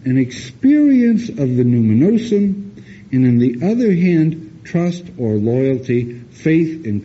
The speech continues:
confidence in a certain experience of a numinous nature.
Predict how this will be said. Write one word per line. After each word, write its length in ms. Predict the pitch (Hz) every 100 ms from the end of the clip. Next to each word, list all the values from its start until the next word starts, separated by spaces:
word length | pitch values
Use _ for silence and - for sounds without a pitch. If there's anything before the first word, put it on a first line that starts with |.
| -
confidence 720 | 160 160 160 139 139 139 - - - -
in 160 | 113 117
a 80 | 117
certain 500 | - 165 165 143 131
experience 840 | 120 - - 156 151 143 139 -
of 140 | 113 107
a 40 |
numinous 540 | 117 127 123 113 104 -
nature. 480 | 98 80 - 71